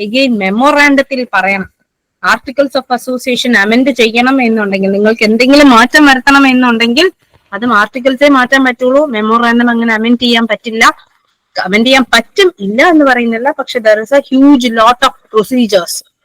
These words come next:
ഒരു പെട്ടെന്ന് നമുക്ക് നാളെ എന്നാ മെമ്മോറാണ്ടം മാറ്റിയാലോ, പറ്റൂല. അതിന് മീറ്റിംഗ് ഒക്കെ കൂടി സംസാരിച്ച് എല്ലാവരും അത് again വോട്ടിംഗ് ഒക്കെ ചെയ്ത് വലിയൊരു പ്രക്രിയയിലൂടെ മാത്രമേ മെമ്മോറാണ്ടവും ആർട്ടിക്കിൾസും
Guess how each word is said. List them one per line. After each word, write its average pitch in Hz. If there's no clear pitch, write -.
ഒരു 233
പെട്ടെന്ന് 302
നമുക്ക് 277
നാളെ 285
എന്നാ 311
മെമ്മോറാണ്ടം 294
മാറ്റിയാലോ, 277
പറ്റൂല. 226
അതിന് 202
മീറ്റിംഗ് 220
ഒക്കെ 214
കൂടി 214
സംസാരിച്ച് 208
എല്ലാവരും 208
അത് 190
again 208
വോട്ടിംഗ് 262
ഒക്കെ 247
ചെയ്ത് 220
വലിയൊരു 262
പ്രക്രിയയിലൂടെ 320
മാത്രമേ 240
മെമ്മോറാണ്ടവും 226
ആർട്ടിക്കിൾസും 214